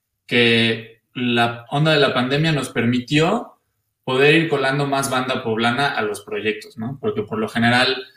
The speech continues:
estos proyectos no salen de aquí, salen del D F, salen de otros lados. Y este, pero ahora como con este pretexto de no nos podemos mover, hemos podido traer las producciones acá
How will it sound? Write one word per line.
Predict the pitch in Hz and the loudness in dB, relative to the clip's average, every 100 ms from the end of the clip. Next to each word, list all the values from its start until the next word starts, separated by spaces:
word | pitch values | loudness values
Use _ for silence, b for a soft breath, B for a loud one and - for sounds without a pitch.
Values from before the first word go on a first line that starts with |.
| b _ _ | b _ _
estos | 113 120 127 | -4 -2 -2
proyectos | 120 123 127 123 120 | 0 4 4 2 0
no | 123 | 2
salen | 117 113 110 | 2 2 4
de | 110 | 2
aquí, | 107 135 135 | 0 0 0
salen | 127 120 110 | 2 2 2
del | 104 101 | 0 2
D | 117 | 4
F, | 120 120 117 110 | 4 4 2 2
salen | 113 110 107 | 0 -2 -2
de | 104 104 101 - _ _ _ | -2 -2 -4 -8 _ _ _
otros | - 117 117 113 | -6 -4 0 2
lados. | 123 127 127 175 - - _ _ - - | 4 4 2 -2 -6 -14 _ _ -20 -14
Y | - 113 110 | -4 0 2
este, | 104 104 - 110 104 104 101 101 101 104 - - | 2 -2 -6 -2 0 0 -2 -2 -2 -4 -6 -2
pero | 113 | 4
ahora | 117 123 135 - | 6 6 4 2
como | 117 113 | 0 2
con | 117 120 | 2 2
este | 120 | 0
pretexto | 139 113 120 117 123 | 0 0 0 -2 0
de | 110 | 2
no | 110 117 | 2 0
nos | 120 | 0
podemos | - 113 120 | 0 0 2
mover, | 113 107 113 117 - | 2 2 0 0 -2
hemos | 113 113 | -2 -2
podido | - 107 107 110 110 - _ _ _ _ - | -2 0 2 0 -2 -6 _ _ _ _ -2
traer | 110 113 123 | 2 4 4
las | 139 139 | 4 2
producciones | 123 113 110 127 123 | 2 0 0 -4 -4
acá | 107 - 117 143 - | -6 0 2 2 0